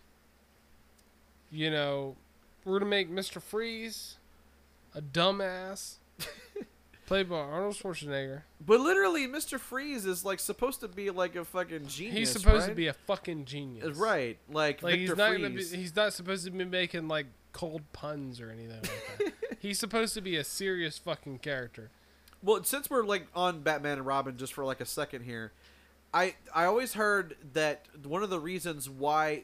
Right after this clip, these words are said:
Speaker 2: that movie was made so cartoony was because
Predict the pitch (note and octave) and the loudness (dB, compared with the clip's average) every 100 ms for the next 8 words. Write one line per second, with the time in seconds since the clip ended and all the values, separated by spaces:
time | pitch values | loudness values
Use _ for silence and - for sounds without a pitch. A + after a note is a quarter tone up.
0 | B2+ C#3+ D3 C#3+ D3+ D3 C3 C3+ A#2 C3 | -2 0 0 -2 -6 -4 -4 -4 -4 -6
1 | C#3 A#2 - D3 D3 - C3+ - - D3+ | -6 -2 -2 0 -2 -2 -4 -4 -8 -8
2 | D#3 E3 D#3+ - - _ D3 D3 B2 C#3+ | -8 -10 -14 -20 -20 _ -2 -2 -2 -6
3 | C#3 D#3 C#3+ C#3+ C3+ | -4 -2 0 0 -2